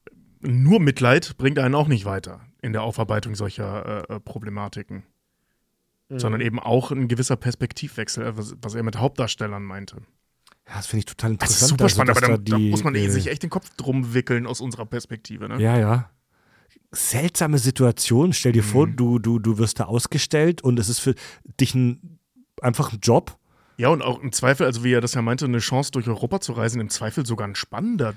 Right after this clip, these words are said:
Speaker 1: Job.
Speaker 2: Ja, ja. Wir hatten in der
Speaker 1: Das ist
Speaker 2: Folge ja
Speaker 1: schräg.
Speaker 2: sogar, in der Folge hatte ich ja sogar das Beispiel, ähm, das ich aus einem Interview hatte von einem, äh, von einem afrodeutschen Mann,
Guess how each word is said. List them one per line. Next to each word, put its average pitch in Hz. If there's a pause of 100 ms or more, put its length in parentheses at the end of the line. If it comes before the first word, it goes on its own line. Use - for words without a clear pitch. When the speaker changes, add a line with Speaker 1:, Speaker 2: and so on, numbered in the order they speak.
(100)
Speaker 1:
Job. 104
Speaker 2:
Ja, 123
ja. 123 (160)
Wir 180
hatten 254
in 220
der 202
Speaker 1:
Das -
ist 185
Speaker 2:
Folge 185
ja 165
Speaker 1:
schräg. 147
Speaker 2:
sogar, 151
in 180
der 185
Folge 175
hatte 165
ich -
ja 151
sogar 135
das 120
Beispiel, 127
ähm, 117 (760)
das 120
ich 123
aus 120
einem 127
Interview 120
hatte 113
von 123
einem, 120
äh, 117
von 117
einem 110
afrodeutschen 117
Mann, 127